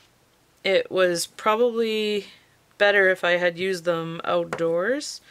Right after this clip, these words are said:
because they were super strong. So I couldn't really do too many because I had to take a break from them, but I think with these I could make some cool cards, and I can cut some,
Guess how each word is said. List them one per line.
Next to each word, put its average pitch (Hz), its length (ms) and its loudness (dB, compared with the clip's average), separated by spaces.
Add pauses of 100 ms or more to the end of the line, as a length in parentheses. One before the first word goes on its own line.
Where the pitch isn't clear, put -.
(720)
because 190 220 -6
they 180 120 -4
were 170 160 -6
super 202 680 -6
strong. 165 600 -4 (840)
So 180 400 2
I 170 100 -2
couldn't 262 260 -2
really 240 220 0
do 214 220 -6
too 226 320 -4
many 208 400 -2
because 180 920 -4 (240)
I 190 100 -8
had 185 180 0
to 175 80 -12
take 185 200 -6
a 170 60 -2
break 170 300 -2
from 294 180 -6
them, 359 320 -4
but 170 580 -2 (480)
I 214 80 -2
think 339 240 2
with 294 140 2
these 262 240 2
I 202 100 4
could 196 200 -6
make 196 420 -2
some 185 380 -4
cool 208 340 0
cards, 208 920 -2 (680)
and 202 600 0
I 185 200 2
can 180 220 -10
cut - 580 0
some, 175 600 -4